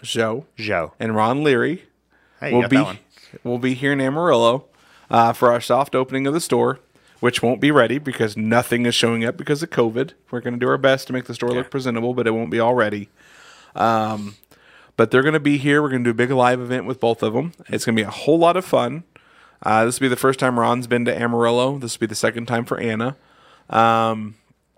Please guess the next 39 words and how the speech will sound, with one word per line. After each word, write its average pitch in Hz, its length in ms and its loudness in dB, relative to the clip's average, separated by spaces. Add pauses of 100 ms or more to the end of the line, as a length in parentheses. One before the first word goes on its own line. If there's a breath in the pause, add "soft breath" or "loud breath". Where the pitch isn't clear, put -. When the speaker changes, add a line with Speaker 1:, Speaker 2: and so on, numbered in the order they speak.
(500)
Speaker 1:
Ron's 120 300 2
been 120 120 -2
sharing 120 260 0
with 117 100 -8
me 120 140 -4
his 113 160 -6
sketches 131 420 -4
that 135 100 -2
he's 131 200 -6
bringing 131 340 -4
for 131 140 -8
the 113 100 -4
auctions. 147 640 -10 (880)
They're 95 160 -14
amazing. 82 320 -18
Speaker 2:
Very 87 120 -6
nice. 87 340 -10 (540 soft breath)
Speaker 1:
They're, 110 180 2
Speaker 2:
Something 95 140 -6
Speaker 1:
they're, 117 200 2
Speaker 2:
nice. 87 220 -16 (100)
Speaker 1:
they're 127 200 0
probably 143 440 2
some 135 160 -8
of 123 60 -6
the 113 80 -4
best 113 240 0
sketches 104 400 -6
we're 107 100 -12
gonna 107 240 -8
have 101 100 -14
ever 101 320 -6
offered 101 360 -14
Speaker 2:
It's - 100 -16
Speaker 1:
on 101 60 -16
Speaker 2:
gonna 87 80 -16
be 92 40 -18
fun. 101 80 -8
Speaker 1:
auctions. - 460 -14